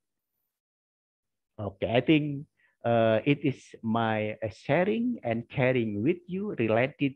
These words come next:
to the critical event in Indonesian modern history, what we call as the G thirty S nineteen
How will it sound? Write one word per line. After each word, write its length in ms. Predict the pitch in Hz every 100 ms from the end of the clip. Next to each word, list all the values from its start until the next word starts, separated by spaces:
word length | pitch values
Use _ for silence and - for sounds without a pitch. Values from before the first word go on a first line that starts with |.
| -
to 80 |
the 120 | 110 98
critical 480 | - 123 - - 98 _
event 480 | 214 220 - 151 147 - _ _ _ _ _ -
in 320 | 135 131 131 -
Indonesian 480 | 135 120 113 - 98
modern 460 | 170 226 165 127
history, 640 | 110 113 - - 92 90 98
what 240 | 123 131
we 80 | - -
call 160 | 131 135
as 240 | 131 120 -
the 240 | 104 95 87 95
G 560 | - 170 185 185 220 - _ _ _ -
thirty 320 | 147 147 151 -
S 320 | 127 120 - -
nineteen 800 | 110 110 107 107 - 113 107 107